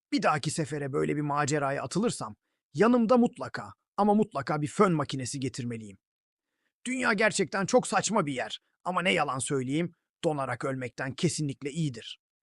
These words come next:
İşte bu çılgın hikayenin ilham kaynağı Frost Defense oyunu. Bu kaotik ve eğlenceli dünyayı kendiniz deneyimlemek isterseniz oyunun linki hemen açıklamada sizi bekliyor. Üstelik indirmenize bile gerek yok,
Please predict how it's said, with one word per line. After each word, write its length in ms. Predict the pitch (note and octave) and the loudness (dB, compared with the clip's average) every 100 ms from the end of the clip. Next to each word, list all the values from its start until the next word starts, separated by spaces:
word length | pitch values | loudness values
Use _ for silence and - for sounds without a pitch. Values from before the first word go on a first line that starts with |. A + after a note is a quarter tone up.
| _ _ | _ _
İşte 260 | B3+ - B3+ | -4 -2 -2
bu 80 | C#4 | -2
çılgın 360 | - A#3 B3 | 0 2 4
hikayenin 460 | G#3+ G#3+ G#3 G#3 G#3 | 4 6 4 6 4
ilham 340 | A3 F3+ - | 4 6 4
kaynağı 440 | - C#3+ C#3+ G3+ - _ | 4 -2 0 -2 -2 _
Frost 440 | - D4 D4 - | -6 4 4 6
Defense 420 | F#3 E3+ D#3+ B2 B2+ | -2 0 -2 -2 -12
oyunu. 200 | A#2 G#2+ _ _ _ _ _ _ _ _ _ - | -16 -20 _ _ _ _ _ _ _ _ _ -2
Bu 100 | G3+ | -2
kaotik 500 | - G3+ G#3+ C#4 G3+ | 2 4 4 2 -2
ve 80 | G#3 | 0
eğlenceli 580 | G#3+ A3 A3+ F#3+ A#3+ | 2 0 2 2 2
dünyayı 440 | G#3 A3 G#3 G#3 G#3 | 2 2 2 0 0
kendiniz 500 | A3 B3 C4 B3+ D3 | 2 2 4 4 2
deneyimlemek 520 | D3+ C#3+ C#3 C#3 C3+ | -4 -6 -6 -8 -6
isterseniz 680 | C#3 - E3 - C#3+ G#3+ - _ _ - | -8 -4 -4 -4 -6 -6 -8 _ _ -2
oyunun 500 | C#4 C4+ C4+ A#3+ G#3 | -2 0 2 4 4
linki 300 | A#3 - G#3+ | 4 2 0
hemen 280 | A3+ A3 | 0 -2
açıklamada 480 | E3+ - - C3 B2+ | -4 -6 -8 -12 -10
sizi 280 | A#2 B2+ B2 | -12 -12 -12
bekliyor. 360 | A2+ - A2+ - _ _ _ _ _ _ _ - | -14 -18 -20 -20 _ _ _ _ _ _ _ 4
Üstelik 400 | C4 - A3+ - | 4 4 -2 2
indirmenize 540 | A3 G#3 A3 A3+ A3 | 2 4 4 2 2
bile 120 | F#3 C#3 | 2 -2
gerek 320 | C3 B2+ - | -6 -8 -2
yok, 200 | F3 | -2